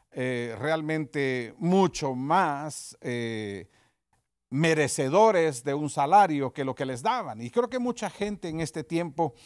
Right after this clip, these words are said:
también trabaja inconforme, porque, ah, muchas veces pensamos que el trabajo que hacemos merece una mejor paga, pero nos tenemos que conformar con lo que nos están pagando. Eso trae una frustración. Y Dios quiere sacarnos realmente de allí esta mañana.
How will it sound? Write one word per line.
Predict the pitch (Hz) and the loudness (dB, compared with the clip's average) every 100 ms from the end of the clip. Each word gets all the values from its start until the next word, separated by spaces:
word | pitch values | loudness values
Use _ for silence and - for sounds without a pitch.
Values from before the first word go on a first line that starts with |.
| - - | -20 -2
también | - 147 151 175 | 4 4 4 0
trabaja | 156 139 156 151 156 | 2 4 4 4 0
inconforme, | 143 135 127 117 175 175 127 110 | -2 -2 -4 -2 0 0 0 -6
porque, | 131 120 151 135 - - - _ _ - | -6 -8 -4 -6 -6 -16 -20 _ _ -12
ah, | 151 143 | -8 -6
muchas | 185 214 175 | -2 -2 0
veces | 208 180 180 | 0 0 -4
pensamos | - 147 - 185 165 - | -2 -4 4 4 4 -4
que | 151 | -6
el | 135 | -4
trabajo | 139 143 147 | -4 -4 -6
que | 139 | -6
hacemos | 123 180 165 131 | -4 -2 -2 -4
merece | 131 135 135 135 | -2 -4 -2 -4
una | 139 | -2
mejor | 127 117 127 120 | -4 -4 -6 0
paga, | 165 175 139 120 | 4 4 2 -2
pero | 131 131 | -2 -4
nos | 120 | -4
tenemos | 123 143 147 | -6 -4 -6
que | - 131 | -6 -8
conformar | 123 - 113 135 160 135 | -8 -6 -6 0 2 2
con | 120 131 | 0 -6
lo | 120 | -4
que | 123 | -6
nos | 117 113 | -8 -10
están | 107 123 120 | -6 -4 -2
pagando. | 110 135 175 131 | -2 2 2 0
Eso | 127 135 | -6 -4
trae | 156 156 | -2 -2
una | 156 165 143 | -2 -2 -4
frustración. | 143 131 - 117 - 233 269 120 - _ _ _ - - - - _ - | -4 -10 -8 -10 -10 -6 -6 -6 -12 _ _ _ -20 -20 -20 -20 _ -2
Y | 220 | 0
Dios | 269 247 | 2 2
quiere | 262 254 | 2 0
sacarnos | - 190 - 226 240 185 | 2 0 0 -2 0 0
realmente | 170 160 156 147 123 113 | 2 2 2 0 0 0
de | 107 | 0
allí | 107 147 123 - | 0 0 0 0
esta | 151 127 117 | 0 0 2
mañana. | 101 90 85 87 - | 0 0 -4 -8 -12